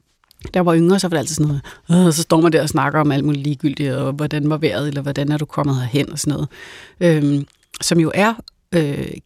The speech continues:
kedeligt og forudsigeligt, men jeg begyndte at...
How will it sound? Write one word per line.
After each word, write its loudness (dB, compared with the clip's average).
kedeligt -2
og 0
forudsigeligt, -4
men 4
jeg 2
begyndte -2
at... -4